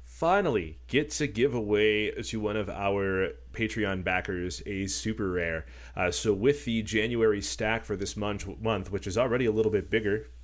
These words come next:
um, includes this Dick Grayson that we just, uh, pulled out here, uh, we also can add a super rare to that. Uh, and that super rare is the five shield villain,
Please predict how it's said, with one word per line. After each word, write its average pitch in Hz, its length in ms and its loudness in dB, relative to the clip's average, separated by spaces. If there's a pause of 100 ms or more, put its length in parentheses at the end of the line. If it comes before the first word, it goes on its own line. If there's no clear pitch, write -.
um, 90 260 -4
includes 95 380 -2
this 104 180 -2
Dick - 180 0
Grayson 104 380 0
that 95 80 -2
we 92 140 -4
just, 92 320 -6
uh, 92 160 -2
pulled 101 200 -4
out 95 200 0
here, 98 240 -2 (360)
uh, 95 440 4
we 120 160 4
also 107 260 2
can 104 180 -2
add 101 200 2
a 95 100 0
super 107 400 -2
rare 85 380 -2 (400)
to 104 180 -4
that. 90 340 0 (320)
Uh, 95 200 0
and 107 100 2
that 127 140 0
super 151 240 -4
rare 127 180 2
is 101 640 0
the 98 200 -6
five 143 360 2
shield 147 320 0
villain, 95 460 0